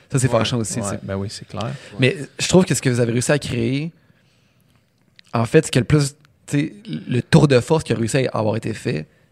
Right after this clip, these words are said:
Speaker 1: puis qui est le plus important, c'est de créer un sentiment d'appartenance avec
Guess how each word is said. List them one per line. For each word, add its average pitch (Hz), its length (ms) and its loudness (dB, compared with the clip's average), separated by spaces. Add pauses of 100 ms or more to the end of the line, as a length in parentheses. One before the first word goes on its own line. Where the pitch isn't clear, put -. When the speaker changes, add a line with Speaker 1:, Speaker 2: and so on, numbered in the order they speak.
Speaker 1:
puis - 100 -16
qui - 80 0
est - 20 4
le 98 60 -4
plus - 160 -4
important, 117 540 -2
c'est 113 200 -10
de 107 120 -4
créer 120 640 -2
un 123 160 0
sentiment 110 320 -4
d'appartenance 110 640 -6
avec - 220 -8